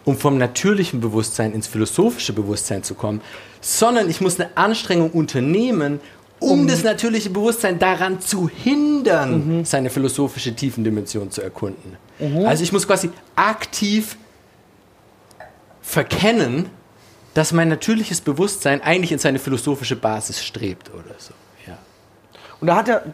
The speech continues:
Speaker 2: da hat er drei Dinge, äh, ange-, angezählt, die, die quasi die Philo-, das Philosophieren bremsen. Und da will ich dich nach einer Sache fragen, und zwar,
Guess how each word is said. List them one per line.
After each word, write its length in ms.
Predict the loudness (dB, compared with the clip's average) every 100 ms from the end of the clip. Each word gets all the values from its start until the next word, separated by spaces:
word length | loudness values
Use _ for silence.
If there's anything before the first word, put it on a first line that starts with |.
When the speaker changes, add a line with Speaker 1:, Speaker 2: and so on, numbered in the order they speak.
| -2
Speaker 2:
da 140 | 2
hat 120 | 2
er 100 | 2
drei 500 | 0 4 4 4 2
Dinge, 600 | -2 -2 0 2 0 -2 -4
äh, 340 | -2 -2 0
ange-, 640 | 0 0 0 0 0 0 -2 -8 -20 -20 -20 -6
angezählt, 1300 | -2 0 2 2 2 -2 -14 -8 2 4 4 2 -4
die, 360 | -6 -2 -2 -2
die 480 | -4 -4 -2 -4 -6 -12
quasi 360 | 0 2 2 0 -4 -12 -20 -20 -20 -12
die 60 | -12
Philo-, 220 | -4 -4
das 180 | -4 -6
Philosophieren 640 | -2 0 0 0 2 2
bremsen. 600 | 2 4 4 2 0 -2 -6 -18 -6
Und 120 | 2
da 180 | 2 4
will 100 | 0
ich 80 | -2
dich 180 | -6
nach 140 | -4 -2
einer 240 | 0 0
Sache 220 | 2 0
fragen, 260 | 0 0 2
und 80 | 2
zwar, 220 | 2 2